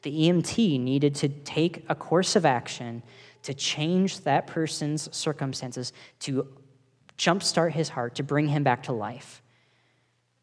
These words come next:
The E M T has saved him. But what about the A E D machine? Did that save the man's life as well? Yes, it did also.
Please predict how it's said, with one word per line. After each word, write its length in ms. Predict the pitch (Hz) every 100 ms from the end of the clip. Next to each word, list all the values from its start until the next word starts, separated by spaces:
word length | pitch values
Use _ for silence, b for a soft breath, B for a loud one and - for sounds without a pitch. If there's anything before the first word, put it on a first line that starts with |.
| _ _
The 240 | 156 156 160
E 40 |
M 120 | 175
T 340 | 165 - 165 131
has 200 | - 135
saved 400 | - 127 123 -
him. 260 | 123 113 - _ _ _ _ _ _ _ _ _ _ _ _ _ _ _ _ _ _ _ _
But 80 | 147
what 140 | 165
about 160 | 165 160
the 100 | 151
A 40 |
E 200 | 151 147
D 160 | 151 233
machine? 460 | 143 - 117 107 107 _ _ _ _ _ _ _ -
Did 120 | 131
that 160 | 123
save 200 | - 147
the 80 | 151
man's 280 | 147 151 147
life 200 | 156 156
as 100 | 139
well? 340 | 123 135 226 - - _ _ _ _ _ _ _ _ _
Yes, 540 | - 165 117 - - - _ _ _ _ _ _ _ _ -
it 200 | 147 143
did 240 | 165 190
also. 680 | 160 185 269 - 107 -